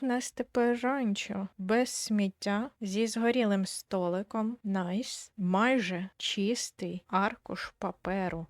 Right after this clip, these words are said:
майже. І знаєте, я рада все ж таки, що Моллі відкрила будинок до настання такої погоди і взагалі до настання зими. Тому що, я думаю, їй було б важкувато жити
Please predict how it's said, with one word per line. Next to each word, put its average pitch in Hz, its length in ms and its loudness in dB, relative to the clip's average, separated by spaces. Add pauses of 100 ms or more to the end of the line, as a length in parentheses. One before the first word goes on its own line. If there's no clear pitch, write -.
майже. 190 600 -2 (100)
І 226 100 4
знаєте, 226 560 4
я 254 520 2
рада 208 720 4
все 196 320 -2
ж - 140 -2
таки, 190 300 -4
що - 300 0
Моллі 220 460 2
відкрила 196 600 2
будинок 190 640 2 (140)
до 202 300 2
настання 196 680 2 (160)
такої 185 520 2
погоди 202 800 0 (180)
і 190 100 2
взагалі 190 640 2
до 180 180 2
настання 190 640 2
зими. 190 560 2 (180)
Тому 220 320 0
що, - 220 -4
я 254 180 2
думаю, 247 680 0
їй 226 260 0
було 226 320 0
б 220 100 -4
важкувато 214 880 0
жити 185 600 0